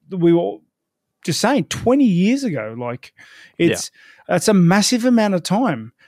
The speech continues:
Speaker 1: Um, I think remastering it and trying to keep it as close to the original as possible, to
Speaker 2: Yeah.
Speaker 1: the point of, like, bringing, using the original voicing is, is perfect, absolutely perfect. Like, that's, that's
Speaker 2: Fair.
Speaker 1: what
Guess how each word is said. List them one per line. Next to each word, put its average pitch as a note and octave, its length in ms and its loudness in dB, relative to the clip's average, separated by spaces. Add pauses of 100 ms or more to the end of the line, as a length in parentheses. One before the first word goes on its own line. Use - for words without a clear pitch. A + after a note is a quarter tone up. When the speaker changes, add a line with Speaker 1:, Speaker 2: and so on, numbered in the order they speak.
(140)
Speaker 1:
Um, D#3+ 580 -2 (520)
I F3+ 80 0
think G3+ 200 0
remastering G3 680 2
it D3+ 80 0
and E3 120 -2
trying E3+ 220 2
to F#3+ 60 0
keep E3+ 280 -2
it D3 80 -2
as B2+ 100 -8
close - 680 -2 (540)
to E3+ 120 0
the D#3+ 160 6
original C3+ 720 0 (560)
as D#3+ 200 0
possible, C3+ 720 -4 (220)
to F3+ 80 0
Speaker 2:
Yeah. E3 40 4
Speaker 1:
the D#3 60 2
point F3 280 0
of, C3+ 120 -2
like, D3 220 0 (460)
bringing, G3+ 300 2
using G3+ 400 0
the F3 140 2
original F3+ 580 0
voicing B2+ 760 -2
is, D#3 240 -2
is F3 140 -8 (100)
perfect, B3 540 -8 (340)
absolutely G3+ 420 -4
perfect. G3 520 -6
Like, C#3+ 200 -6
that's, E3+ 280 -6
that's F#3+ 200 2
Speaker 2:
Fair. F3+ 60 -2
Speaker 1:
what F#3 140 -4